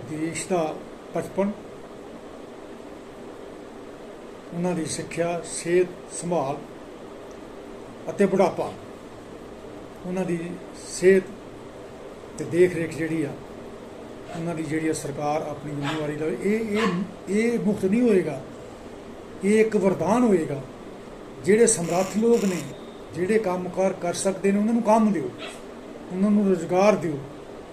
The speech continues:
ਉਹਨਾਂ ਤੋਂ ਕੰਮ ਲਓ, ਇਮਾਨਦਾਰੀ ਨਾਲ ਕੰਮ ਲਓ,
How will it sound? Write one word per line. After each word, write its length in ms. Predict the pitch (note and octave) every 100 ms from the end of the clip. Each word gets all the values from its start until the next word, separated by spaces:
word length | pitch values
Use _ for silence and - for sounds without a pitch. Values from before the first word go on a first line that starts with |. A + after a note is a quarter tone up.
| - - - - - - E3
ਉਹਨਾਂ 180 | G3 G3+
ਤੋਂ 120 | G3
ਕੰਮ 360 | F#3 E3 E3+ D3+
ਲਓ, 220 | E3 F#3 - - - - - -
ਇਮਾਨਦਾਰੀ 520 | E3+ F3 F3+ G3 G3 F#3
ਨਾਲ 200 | F3 D#3
ਕੰਮ 260 | C#3+ D3+
ਲਓ, 200 | E3+ E3+